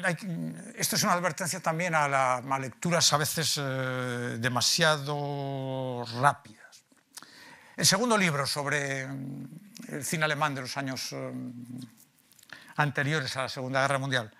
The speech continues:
el libro de Lotte Eisner, el famoso libro de Lotte Eisner llamado La pantalla diabólica. Eh, hay un capítulo dedicado a Fritz Lang en ese libro, que se publica en el año cincuenta y dos en Francia. Lotte Eisner es alemana, pero vivía,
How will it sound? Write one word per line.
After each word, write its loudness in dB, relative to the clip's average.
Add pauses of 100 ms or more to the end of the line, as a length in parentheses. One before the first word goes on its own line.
el -2
libro 0
de 0
Lotte -2
Eisner, -8 (1160)
el -4
famoso 0
libro 0
de -2
Lotte -4
Eisner -2
llamado 0
La 0
pantalla -2
diabólica. -10 (1600)
Eh, 0 (640)
hay 4
un 0
capítulo 0
dedicado -2
a -4
Fritz -6
Lang -4 (260)
en -8
ese -6
libro, -4
que -6
se -8
publica -6
en -2
el -4
año -4
cincuenta -6
y -8
dos -4
en -14
Francia. -4
Lotte -10
Eisner -8
es -2
alemana, 2
pero -14
vivía, -12